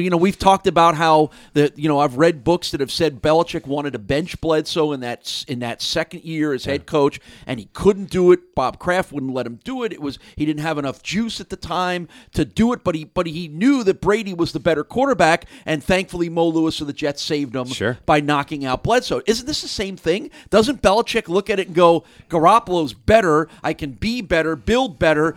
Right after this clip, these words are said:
Speaker 1: but how is it that I walk away from the greatest quarterback in N F L history?" Or he goes to Bob Kraft and says, "I wanna do this," and Kraft says,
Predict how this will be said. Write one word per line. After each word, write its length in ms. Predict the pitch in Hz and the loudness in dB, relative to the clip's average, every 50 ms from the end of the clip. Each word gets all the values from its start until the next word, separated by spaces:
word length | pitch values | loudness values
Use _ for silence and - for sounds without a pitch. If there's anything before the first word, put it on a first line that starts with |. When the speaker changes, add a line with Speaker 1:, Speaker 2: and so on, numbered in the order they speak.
| - - - - | -8 -14 -4 0
Speaker 1:
but 120 | 196 185 | 0 0
how 360 | 156 - 190 202 226 226 226 | 0 2 2 4 4 6 6
is 180 | 226 226 185 190 | 4 2 2 0
it 140 | 190 185 - | 0 0 2
that 120 | 185 170 | 0 2
I 180 | 170 156 170 170 | 4 4 2 2
walk 360 | 151 147 170 180 175 151 - | 2 0 2 2 0 0 -2
away 340 | 175 160 151 170 165 160 156 | -4 -2 0 2 2 2 2
from 200 | 147 - 156 143 | -2 -4 -8 -8
the 80 | 143 | -8
greatest 320 | 147 147 151 139 135 123 - | -4 -4 -4 -4 -4 -6 -8
quarterback 400 | - 156 139 139 135 143 135 - | -6 -4 -4 -2 -2 -2 -4 -4
in 60 | 143 | -6
N 100 | 135 131 | -10 -10
F 100 | 135 - | -8 -4
L 100 | - 143 | 0 0
history?" 320 | 156 220 220 - 185 160 - - - - - | 0 0 0 0 -2 -4 -4 -6 -12 -10 -2
Or 460 | - 269 302 320 277 247 233 233 220 | 4 6 8 8 10 8 8 6 4
he 80 | 220 196 | 2 4
goes 240 | 226 233 226 208 | 4 4 4 2
to 80 | - 220 | 0 -4
Bob 320 | 175 220 208 202 190 170 | 0 2 4 2 2 0
Kraft 260 | - 220 214 233 233 - | 0 2 2 2 2 -2
and 100 | 170 147 | -8 -6
says, 160 | 180 180 156 | -4 -2 0
"I 60 | 180 | 0
wanna 240 | 175 180 180 175 170 | 2 2 2 0 0
do 140 | 143 202 208 | -2 -4 -6
this," 120 | 208 - | -6 -10
and 80 | - - | -10 -6
Kraft 220 | 165 170 160 - | -4 -4 -2 -2
says, 180 | - 156 - | -2 -4 -4